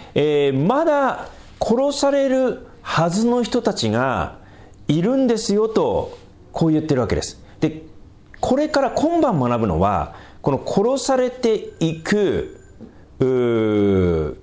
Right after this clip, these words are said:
兄弟たちの姿であります。ですね。え、この、おー、殺されて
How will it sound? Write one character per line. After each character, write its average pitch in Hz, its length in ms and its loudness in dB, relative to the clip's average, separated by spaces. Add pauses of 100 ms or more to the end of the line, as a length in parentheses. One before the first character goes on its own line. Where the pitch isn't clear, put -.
(120)
兄 165 720 2
弟 - 80 -4
た 95 160 -2
ち 98 300 -6 (640)
の 98 80 0
姿 98 280 -2
で 85 100 -4
あ - 20 0
り 92 60 -8
ま - 100 -14
す。 - 220 -14 (460)
で - 60 -20
す - 60 -12
ね。 135 160 -4 (720)
え、 113 80 0
こ 127 140 0
の、 120 60 0
お 98 1040 0
ー、 - 60 -20 (340)
殺 175 300 0
さ 190 160 0
れ 185 140 0
て 185 520 -2